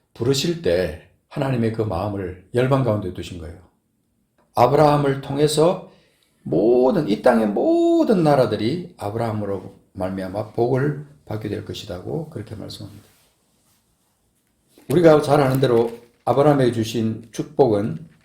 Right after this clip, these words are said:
뭐 물질적으로도 볼 때도 여러 굉장히 많은 땅들을 이렇게 차지하게 될 것뿐만 아니라 또 수많은 사람들이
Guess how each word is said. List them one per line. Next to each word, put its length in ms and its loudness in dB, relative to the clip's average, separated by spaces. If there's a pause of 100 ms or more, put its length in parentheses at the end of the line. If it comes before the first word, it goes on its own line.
(240)
뭐 260 -6
물질적으로도 840 4
볼 220 -2
때도 640 -6 (160)
여러 800 4 (340)
굉장히 300 0
많은 340 -2
땅들을 340 0
이렇게 200 -4
차지하게 440 0
될 360 -10
것뿐만 580 -2
아니라 580 -8
또 80 -10
수많은 680 -2 (240)
사람들이 840 -4